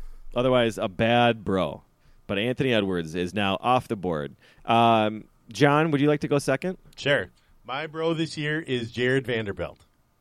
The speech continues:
Speaker 2: 'cause I love him very much, and my threshold is that he leads the team in rebounds per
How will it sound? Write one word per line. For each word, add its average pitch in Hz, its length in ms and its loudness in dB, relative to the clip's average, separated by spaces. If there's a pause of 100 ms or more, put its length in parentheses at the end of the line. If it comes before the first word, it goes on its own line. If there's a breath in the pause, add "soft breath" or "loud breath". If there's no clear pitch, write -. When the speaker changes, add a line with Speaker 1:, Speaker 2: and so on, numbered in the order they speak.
(240)
Speaker 2:
'cause 107 160 -6
I 107 100 -2
love 113 240 -4
him 135 120 -8
very 131 220 -2
much, 110 440 -6
and 104 320 -6
my 101 140 -4
threshold 143 640 0
is 110 460 -4 (480)
that 107 300 -2
he 117 200 -12
leads 127 420 -6
the 127 140 -2
team 120 380 -10
in 107 120 -4
rebounds 113 760 -2 (100)
per 107 720 -4